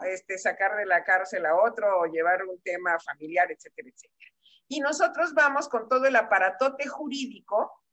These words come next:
para enseñarles una teoría general que no saben a qué hora les va a servir. Por el otro lado, yo soy defensora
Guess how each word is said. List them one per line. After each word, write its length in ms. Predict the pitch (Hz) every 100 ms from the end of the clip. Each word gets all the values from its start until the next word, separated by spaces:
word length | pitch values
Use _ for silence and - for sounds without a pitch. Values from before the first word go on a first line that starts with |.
| _
para 500 | - 214 233 254 269 240
enseñarles 960 | 208 208 214 220 247 220 214 220 240 -
una 260 | 247 254 254
teoría 400 | 208 214 233 233
general 540 | 240 220 220 226 254
que 120 | - 202
no 180 | 220
saben 420 | 269 240 208 240 247
a 80 | 180
qué 160 | - 180
hora 160 | 190 180
les 140 | 147
va 60 | 143
a 40 |
servir. 340 | - 165 180 - _ _ _ _ _ _ _ _
Por 200 | - 254
el 60 | 302
otro 240 | 339 330 330
lado, 320 | 294 277 269
yo 120 | 262
soy 220 | 262 277
defensora 840 | 254 247 233 170 - 220 214 -